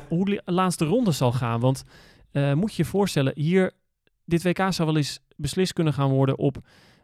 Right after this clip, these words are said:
Speaker 2: eh, eh, d-, d-, echt op ho-, grote risico's nemen. Gewoon foutjes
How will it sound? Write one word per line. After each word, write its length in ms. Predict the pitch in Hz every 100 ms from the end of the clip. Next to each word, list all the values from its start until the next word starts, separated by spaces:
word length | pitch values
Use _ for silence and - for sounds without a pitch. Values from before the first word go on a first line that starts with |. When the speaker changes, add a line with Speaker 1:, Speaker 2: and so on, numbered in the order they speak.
| _
Speaker 2:
eh, 420 | 123 120 117 117 117 123 113 113 110
eh, 80 | - - _
d-, 60 | - -
d-, 60 | _ _
echt 180 | - 165
op 160 | 170 -
ho-, 320 | 143 143 120
grote 520 | - 123 196 262 254 175
risico's 540 | 175 196 160 131 123
nemen. 380 | 123 110 113 120
Gewoon 320 | 147 147 151
foutjes 720 | - - 190 226 - 190 -